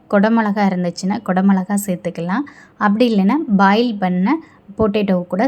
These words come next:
சேர்த்துக்கலாம். என்ன வெஜிடபிள்ஸ் வேணாலும் சேர்த்துக்கலாம். நான் காளான் சேர்த்துருக்கேன். காளான் ரொம்ப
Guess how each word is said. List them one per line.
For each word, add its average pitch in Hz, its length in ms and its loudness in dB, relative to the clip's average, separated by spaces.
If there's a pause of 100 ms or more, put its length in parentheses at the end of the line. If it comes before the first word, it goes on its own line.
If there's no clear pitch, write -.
(100)
சேர்த்துக்கலாம். 170 540 -10 (400)
என்ன 240 220 4
வெஜிடபிள்ஸ் 202 580 2
வேணாலும் 180 380 -4
சேர்த்துக்கலாம். 175 560 -6
நான் 214 240 0
காளான் 226 480 2
சேர்த்துருக்கேன். 175 580 -6
காளான் 220 320 0 (160)
ரொம்ப 190 200 2